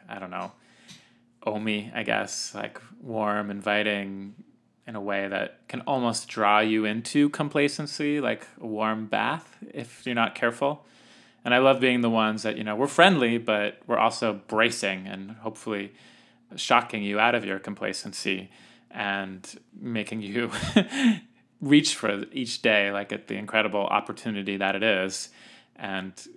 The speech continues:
cut the crap and find your moral clarity and find your stand in life, whatever that is, to live your values. You know, I, I like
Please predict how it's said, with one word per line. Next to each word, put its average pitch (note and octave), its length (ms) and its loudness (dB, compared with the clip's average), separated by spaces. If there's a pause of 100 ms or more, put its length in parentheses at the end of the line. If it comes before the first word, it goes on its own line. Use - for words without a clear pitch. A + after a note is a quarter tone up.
cut C3+ 260 2
the A#2+ 60 -6
crap F#2+ 520 0
and F#2+ 140 -18
find B2 460 2
your A2 80 0
moral F#2+ 260 -2
clarity F#2+ 540 -4
and G2 320 -10
find G2+ 400 -2
your F#2+ 280 -4
stand F#2+ 600 -2
in G2 120 -10
life, F#2 400 -6
whatever G#2 420 2
that F#2+ 200 2
is, F2+ 600 -2
to - 120 -16
live F#2 680 -6
your G#2 120 -4
values. A2 720 4 (380)
You A2+ 100 -12
know, A2+ 100 -4
I, A#2+ 120 0
I C3 100 -2
like D3 400 -2